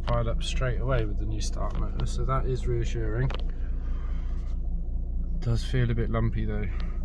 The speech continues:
So, um, I'm gonna go out, do a little test drive, or just get it up to temperature, give it a thrash.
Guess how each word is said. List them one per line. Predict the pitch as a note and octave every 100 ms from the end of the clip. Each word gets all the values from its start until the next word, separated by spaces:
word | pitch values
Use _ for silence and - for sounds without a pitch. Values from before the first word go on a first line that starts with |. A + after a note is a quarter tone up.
| - - - - - - - - - - - - -
So, | - A2 A2 A2
um, | A2+ A2+ A2+ A#2+
I'm | B2
gonna | C3 B2+
go | C3 C3
out, | C3+ C3+ - - - -
do | D#3
a | D3
little | C#3+ A#2+
test | D#3+ C#3+ -
drive, | D3 C#3+ C#3+ C#3+ B2+ - - C3
or | B2+ A#2+ A#2+
just | - A#2+ -
get | A#2+
it | A#2
up | - -
to | -
temperature, | A#2 A2+ - - A#2+
give | A#2 B2
it | A2+
a | A2+
thrash. | - A#2 A#2+ - -